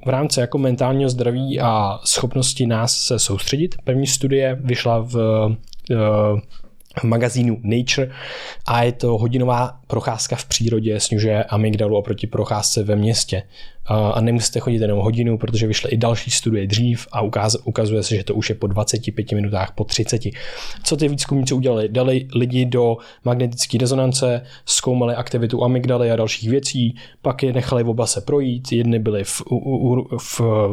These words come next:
ve městském prostředí, druhý byli v přírodním prostředí, pak je zase vzali zpátky, dali je do té magnetické rezonance a znova změřili aktivitu amygdaly a potom měli nějaký dotazník a další věci.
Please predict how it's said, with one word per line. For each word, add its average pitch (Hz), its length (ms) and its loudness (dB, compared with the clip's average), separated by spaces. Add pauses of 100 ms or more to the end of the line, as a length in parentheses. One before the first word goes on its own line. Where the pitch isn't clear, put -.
(120)
ve 120 80 2
městském 135 500 0
prostředí, 123 500 0
druhý 117 440 2
byli 110 400 0
v - 200 -18
přírodním 147 440 2
prostředí, 123 440 -2
pak - 180 -2
je 143 60 0
zase 120 220 0
vzali 127 300 0
zpátky, 120 440 -2
dali 113 200 2
je 110 60 2
do 113 160 0 (540)
té 117 220 2
magnetické 123 480 0
rezonance 131 440 2
a 120 60 2
znova 123 360 2
změřili 110 380 2
aktivitu - 520 -2
amygdaly 120 460 0 (260)
a 110 160 0
potom 110 200 0
měli 107 160 2
nějaký 101 220 0
dotazník 104 440 0
a 110 40 2
další 107 260 2
věci. 170 260 0